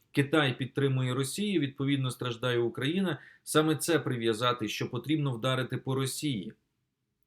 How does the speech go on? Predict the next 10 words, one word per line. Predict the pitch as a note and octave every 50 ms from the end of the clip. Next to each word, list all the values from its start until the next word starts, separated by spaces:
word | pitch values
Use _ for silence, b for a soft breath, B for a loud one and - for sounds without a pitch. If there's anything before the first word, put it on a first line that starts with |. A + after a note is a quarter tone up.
| B B B B B
Нам | - B2+ D#3+ F3+ F3 D#3+
ж, | B2 A2 A2+
нас | B2+ D#3 E3+ E3+
же | D3 D3 C3+
цікавить, | - - C3+ - D#3+ D#3 D3 C3 A#2
що | - - C#3 C3 B2+
удар | - B2+ A#2+ C#3+ C#3+ C3+ -
по | - C#3
Росії. | C#3 C#3+ C3+ - - D3+ C3 G#2+ G#2
Зараз | G#2+ C3+ C#3+ D3 C3+ B2+